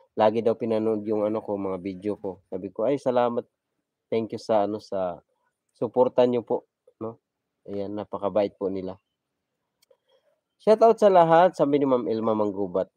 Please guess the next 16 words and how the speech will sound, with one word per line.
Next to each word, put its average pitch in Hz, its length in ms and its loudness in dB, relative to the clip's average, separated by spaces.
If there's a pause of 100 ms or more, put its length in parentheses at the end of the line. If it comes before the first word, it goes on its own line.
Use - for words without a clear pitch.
(100)
Ayan. 92 240 -8
Ma'am 135 160 2
Carmen 214 400 10
Thomas, 208 400 6
shout 190 160 2
out, 180 240 2
ma'am. 175 320 6
Magandang 143 320 2
hapon 135 240 0
po. - 320 -6 (960)
Kapatid 180 480 4
po, 147 160 10
opo, 131 320 6
kapatid 113 480 -4
po 95 160 -4
yun. 95 320 -6